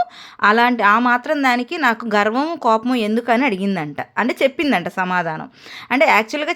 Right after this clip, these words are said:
చెప్పింది కరెక్టే, గర్వము, కోపం ఉండకపోతే మనం ఎప్పుడూ స్కూల్ సిచ్యువేషన్స్‌లోనే ఉంటాము.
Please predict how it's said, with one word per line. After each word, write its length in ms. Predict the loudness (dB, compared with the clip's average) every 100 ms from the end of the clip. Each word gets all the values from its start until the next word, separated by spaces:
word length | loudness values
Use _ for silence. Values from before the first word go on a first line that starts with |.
| -2
చెప్పింది 320 | -4 -6 -2
కరెక్టే, 440 | 0 0 -2 -2 0
గర్వము, 440 | 0 2 0 0 2
కోపం 360 | 2 2 0
ఉండకపోతే 560 | 0 -2 -2 -2 0 0
మనం 200 | 0 0
ఎప్పుడూ 400 | -2 -2 2 2 2 -2 -20 _
స్కూల్ 300 | -8 0 0
సిచ్యువేషన్స్‌లోనే 840 | 0 -4 0 0 0 -2 0 0 2
ఉంటాము. 380 | 0 -2 -4